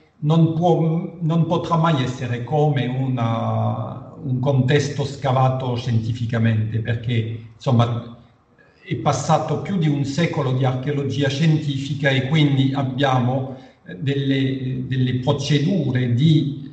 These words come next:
eh, registrazione dei dati di scavo che sono sempre più precise, sempre più importa-, cioè più, eh, complesse,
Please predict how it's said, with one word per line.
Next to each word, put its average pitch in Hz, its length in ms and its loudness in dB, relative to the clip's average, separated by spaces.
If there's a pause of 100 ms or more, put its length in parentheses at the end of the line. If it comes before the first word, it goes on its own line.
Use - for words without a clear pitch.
eh, 127 260 -2
registrazione 139 1040 2
dei 131 240 4
dati 143 380 2
di 131 100 -2
scavo 143 540 0
che - 140 -6
sono 120 840 -4
sempre 143 520 -2
più - 220 -4
precise, 123 680 0
sempre 131 380 -2
più 127 180 -2
importa-, 123 640 2
cioè - 160 -4
più, - 360 0 (480)
eh, 117 440 4
complesse, 143 1000 2